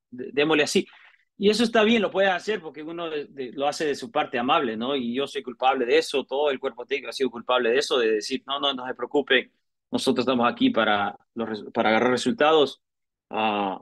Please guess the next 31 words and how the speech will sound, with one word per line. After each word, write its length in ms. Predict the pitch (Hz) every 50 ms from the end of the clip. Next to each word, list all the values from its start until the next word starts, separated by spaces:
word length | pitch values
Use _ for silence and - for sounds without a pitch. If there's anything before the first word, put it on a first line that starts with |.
| - _ _
te 100 | - 127
lo 80 | 117 120
diría 300 | 123 123 127 143 151 147
así, 200 | 143 - 165 160
hasta 460 | 151 - - 143 131 120 110 110 - _
premios 340 | - 143 151 160 160 147 -
para 160 | 151 135 135
el 60 | 123
cuerpo 260 | 135 147 127 139 135
técnico, 320 | - 165 160 131 127 113 113
nunca 240 | 123 123 113 143
cobramos 340 | 117 120 120 127 131 127 123
un 80 | 131 127
centavo 420 | 120 123 113 - 131 131 135 131
de 100 | 123 113
premio 360 | - 131 139 135 131 123 117
para 420 | - 113 104 104 104 104 101 101 - _ _ _ _ _ _ _ _ _
Copa 280 | 131 123 - 120 120 135
Oro, 300 | 151 156 156 151 147 135
eliminatorias 560 | 127 123 120 117 110 107 - 143 139 127 113
mundiales, 680 | 117 120 113 107 135 147 151 151 143 143 131 - -
nada, 340 | 123 139 170 190 170 - -
porque 340 | - 127 120 - - 135 131
te 100 | - 127
decían, 420 | 127 120 117 - 160 165 156 151
"Sí, 180 | - - 233 233
sí, 160 | 233 240 226
después 320 | 185 160 - - 170 170 -
te 140 | 143 135 - _ _ _ _ _ _
arreglamos 480 | 127 131 143 143 160 185 190 180 175
contigo". 320 | - 175 160 - 240 220